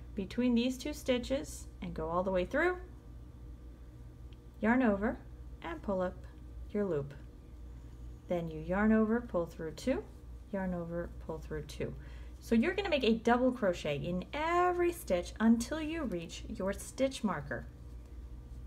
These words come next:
So get to this last stitch right here,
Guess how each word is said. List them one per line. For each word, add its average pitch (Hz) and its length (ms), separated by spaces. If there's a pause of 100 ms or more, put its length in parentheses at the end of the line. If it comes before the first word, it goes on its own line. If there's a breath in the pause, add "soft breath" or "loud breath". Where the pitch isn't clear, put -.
(300)
So - 400
get - 260
to 339 260
this 302 280
last 247 600
stitch - 360
right 180 200
here, 208 380